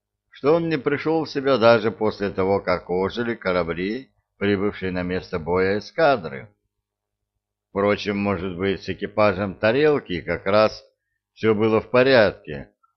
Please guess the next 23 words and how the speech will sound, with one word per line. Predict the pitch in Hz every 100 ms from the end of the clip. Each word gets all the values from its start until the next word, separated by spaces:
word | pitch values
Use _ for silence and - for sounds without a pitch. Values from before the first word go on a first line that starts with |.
| _ _ _ -
только | 95 95 90 98
они | 98 95 92
не | 90
получили | 82 87 85 82 87 82
приказа | 80 80 - 87 85 87
преследовать | - 92 - 135 175 160 87 80
их | 87 78
с | -
ассенизаторов, | 82 - 80 73 67 90 117 135 165 160 151 _ _ _ _ _ _
точно | 85 92 - - 135 151
узнать | 147 127 143 143
об | 104 -
этом | 92 202 127 127 90
невозможно. | 98 110 117 101 80 78 76 - 69 69 65 _ _ _ _ _ _ _ -
Но | 107 160 165 156
так | 113 135 131 107
или | 107 92 92 87
иначе, | 98 143 151 - 151 143 107
а | 90
слегка | 85 98 - 107
повреждённая | - 98 101 92 85 98 92 90
тарелка | 92 104 139 139 - 123
инопланетян | 117 104 117 117 101 113 110 110